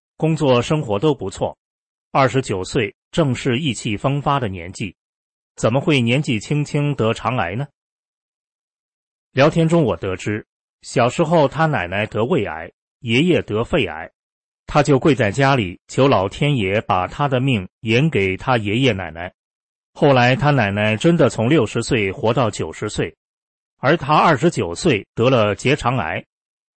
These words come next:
我告诉他，拿自己生命发誓的誓言不能乱发，福分跟业力该是谁的就是谁的。但是因为微信电话都不能讲大法的事情，得知他爸爸要从我们这出发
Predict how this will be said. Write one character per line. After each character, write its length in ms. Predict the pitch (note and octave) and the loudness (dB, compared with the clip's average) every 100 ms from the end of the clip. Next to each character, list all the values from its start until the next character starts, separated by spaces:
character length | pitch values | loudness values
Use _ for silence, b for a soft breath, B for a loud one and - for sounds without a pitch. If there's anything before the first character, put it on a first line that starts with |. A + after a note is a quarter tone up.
| _ | _
我 180 | A2 A2+ | 0 2
告 180 | A2 A2+ | 4 2
诉 160 | - F#2 | 0 -6
他， 320 | A2 G2+ - _ _ _ _ _ | -2 -2 -4 _ _ _ _ _
拿 240 | - A#2+ C#3 | 0 2 2
自 180 | F3+ C3 | 2 2
己 300 | A2+ G#2 G#2 | 2 0 0
生 180 | E3 E3+ | 2 2
命 200 | D3+ A2 | 2 2
发 240 | D3 D#3 | 0 0
誓 180 | - C3 | 0 -2
的 120 | A2 | -2
誓 180 | - A#2 | -2 -2
言 260 | F2+ F2+ G#2 | -2 -6 -4
不 140 | D3+ | -4
能 160 | G2 G2+ | -2 -2
乱 220 | G#2+ D#2+ | -2 -4
发， 260 | G#2 F#2+ - _ _ _ _ _ | -4 -6 -8 _ _ _ _ _
福 260 | - - E3+ | -8 2 4
分 340 | F3+ D3 B2+ | 4 4 2
跟 280 | A2+ C#3+ C#3 | 2 2 2
业 160 | F3 A#2+ | 2 2
力 200 | G#2 G2 | 0 -2
该 220 | - D3 | 0 0
是 220 | - A#2 | 0 -2
谁 240 | F#2+ F#2+ G2 | 0 -4 -2
的 100 | F#2+ | 2
就 220 | F3+ G2+ | 2 0
是 160 | - | -4
谁 260 | - F2+ D#2+ | -8 -8 -8
的。 160 | E2+ - _ _ _ _ _ _ _ | -10 -14 _ _ _ _ _ _ _
但 160 | D3+ C#3 | 0 2
是 140 | C3 | 2
因 160 | D3+ D3 | 2 4
为 180 | A2+ | 4
微 200 | B2+ D#3 | 4 2
信 180 | D3+ A#2+ | 2 0
电 240 | A2 C3 G2 | 2 0 0
话 260 | A#2 G#2+ | 0 0
都 200 | G#2+ E3 | 2 2
不 120 | E3 | 2
能 200 | A#2 G#2+ | 0 0
讲 240 | C3 F#2 F2+ | -2 -4 -2
大 200 | - A2 | -2 -2
法 160 | F#2+ | -4
的 120 | E2+ F2 | -8 -8
事 180 | - | -8
情， 240 | F2 G2 E2 _ _ _ _ _ _ - | -8 -10 -14 _ _ _ _ _ _ -4
得 160 | C3 C#3+ | 0 2
知 140 | D#3 | 2
他 180 | B2+ D#3+ | 2 0
爸 220 | E3 A#2 | 2 2
爸 240 | G2+ G2 | 2 2
要 160 | B2 G#2 | 0 0
从 240 | - A2+ | -2 -2
我 120 | A2+ F2 | -2 -2
们 140 | G2+ | -4
这 180 | C#3 G2 | -2 -2
出 220 | - C#3+ | -2 -4
发 300 | - C3+ | 0 -2